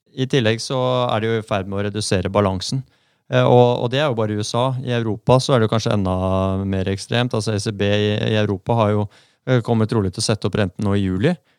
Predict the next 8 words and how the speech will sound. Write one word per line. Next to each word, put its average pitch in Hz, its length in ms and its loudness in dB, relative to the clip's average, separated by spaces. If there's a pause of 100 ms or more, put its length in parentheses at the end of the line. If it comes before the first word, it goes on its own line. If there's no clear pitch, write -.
(180)
Eh, 113 240 0
og, 113 380 -4
ehm, 107 640 -4 (240)
ehm, 104 800 0
de 107 140 0
har 104 180 2
jo 104 60 2
da, 95 380 2